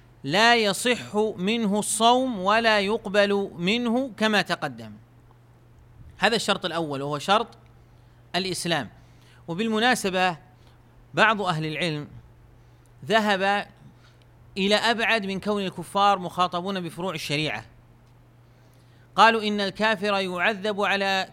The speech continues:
كل لقمة يأكلها في هذه الحياة الدنيا وكل نعمة يتنعم بها في هذه الحياة الدنيا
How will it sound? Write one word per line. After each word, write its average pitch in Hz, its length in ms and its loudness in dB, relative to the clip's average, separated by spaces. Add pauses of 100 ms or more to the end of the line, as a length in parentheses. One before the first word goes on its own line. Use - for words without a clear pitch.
كل 208 600 -4 (240)
لقمة 214 720 -2
يأكلها 226 760 0
في 220 180 -4
هذه 226 260 0
الحياة 233 340 0
الدنيا 196 460 -2 (840)
وكل 233 480 0
نعمة 233 360 -2
يتنعم 214 720 -2
بها 226 300 0
في 214 160 -4
هذه 233 260 0
الحياة 226 360 0
الدنيا 180 520 -2